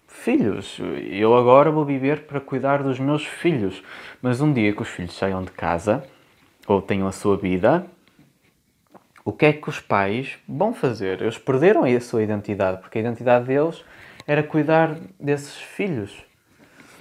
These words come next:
Então nós devemos ter algum cuidado <laughs> com o que nós associamos à nossa identidade.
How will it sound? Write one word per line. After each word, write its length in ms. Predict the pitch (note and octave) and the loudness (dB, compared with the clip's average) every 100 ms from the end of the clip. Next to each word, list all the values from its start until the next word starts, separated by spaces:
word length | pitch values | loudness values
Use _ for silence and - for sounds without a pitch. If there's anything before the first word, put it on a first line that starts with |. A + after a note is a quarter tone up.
| - - _ _ - - | -20 -20 _ _ -6 0
Então 300 | D#3 G3+ G3+ | 6 6 6
nós 240 | G#3 F#3+ | 2 0
devemos 280 | C#3 C#3+ C#3+ | 0 0 0
ter 220 | - B2 | 2 6
algum 280 | A#2 A#2 C3+ | 6 4 -2
cuidado 720 | C#3 A#2+ A2 A2 A2 G#2 G#2+ | 0 0 4 4 4 4 2
<laughs> 40 | |
com 220 | - D#3+ | 4 4
o 40 | C#3 | 6
que 120 | C#3+ | 4
nós 160 | C3+ A#2+ | 2 2
associamos 580 | A2+ A#2 - A2 G#2 | -4 -8 -4 -4 -2
à 40 | G2+ | -6
nossa 260 | G2 G2 | -6 -8
identidade. 720 | F#2+ F#2+ F#2 F#2 F#2 F2 E2+ | -8 -8 -8 -6 -4 -4 -6